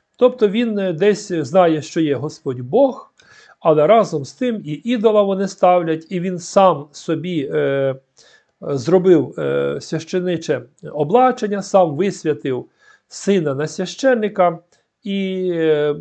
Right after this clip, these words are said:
це ще раз і ще раз говорить про те, що, е, вони втрачають дійсне розуміння закону, е, Божого. У ті дні не було царя в Ізраїля, кожен робив те, що йому здавалося справедливим.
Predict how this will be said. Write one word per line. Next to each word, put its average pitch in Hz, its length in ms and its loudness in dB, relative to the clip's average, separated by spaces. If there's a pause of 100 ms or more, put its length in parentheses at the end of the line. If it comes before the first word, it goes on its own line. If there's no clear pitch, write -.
(260)
це 247 360 0
ще 208 300 -2
раз 196 300 -8
і 160 80 -10
ще 190 260 0
раз 175 180 -8
говорить 139 380 -4
про 135 140 -10
те, 180 240 -2
що, 135 460 -6 (840)
е, 143 100 -10
вони 147 340 -4
втрачають 127 720 -2
дійсне 143 420 -6
розуміння 196 600 -8 (440)
закону, 160 800 -6 (420)
е, 127 40 -14 (180)
Божого. 120 540 2 (2000)
У 190 80 4
ті 262 180 2
дні 202 240 0
не 214 140 6
було 202 320 4
царя 185 340 4
в 175 60 2
Ізраїля, 180 680 4
кожен 202 460 0
робив 175 400 2
те, 233 200 2
що 190 200 -2
йому 175 300 -2
здавалося 165 840 2
справедливим. 156 760 0